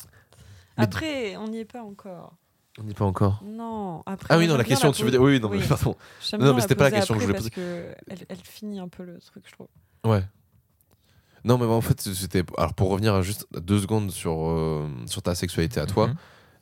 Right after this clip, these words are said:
Speaker 1: euh, est-ce que le, le rapport sexuel, c'est quelque chose, quelque chose que t'as cherché ?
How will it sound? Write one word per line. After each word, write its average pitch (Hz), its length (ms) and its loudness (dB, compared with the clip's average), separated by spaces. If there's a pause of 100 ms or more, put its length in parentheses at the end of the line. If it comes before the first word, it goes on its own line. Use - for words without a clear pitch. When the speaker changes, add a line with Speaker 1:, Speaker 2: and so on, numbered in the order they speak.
(460)
Speaker 1:
euh, 82 640 0 (580)
est-ce 87 160 0
que - 80 4
le, 87 840 4
le 90 120 2
rapport 95 240 0
sexuel, 107 260 0
c'est - 100 -4
quelque 87 120 -8
chose, 120 180 -4 (180)
quelque - 140 -6
chose 123 160 -2
que - 80 -10
t'as 78 120 -4
cherché ? - 500 -2